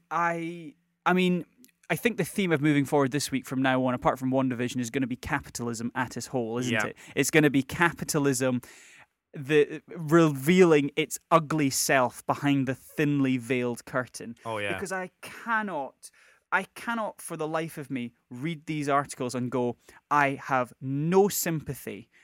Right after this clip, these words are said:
Speaker 1: I have no sympathy for any of these." Why they feel, and, and maybe the data's there, mate. Maybe the data is there that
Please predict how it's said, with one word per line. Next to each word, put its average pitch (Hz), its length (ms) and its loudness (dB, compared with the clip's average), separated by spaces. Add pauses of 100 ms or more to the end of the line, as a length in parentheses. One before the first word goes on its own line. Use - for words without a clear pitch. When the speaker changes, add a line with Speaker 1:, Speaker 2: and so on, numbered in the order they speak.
(100)
Speaker 1:
I 139 140 0
have 139 140 0
no 165 360 0
sympathy 160 640 -6
for - 320 -8
any 160 260 0
of 135 120 -2
these." 131 180 -6 (200)
Why 196 680 2 (260)
they 165 260 -2
feel, 135 760 -6 (440)
and, 240 160 4
and 233 240 0
maybe 262 200 2
the 247 100 2
data's 214 460 2
there, 254 200 4
mate. 131 220 -2
Maybe 220 340 0
the 233 120 -2
data 185 440 -2
is 151 200 -4
there 190 260 0
that 127 140 -6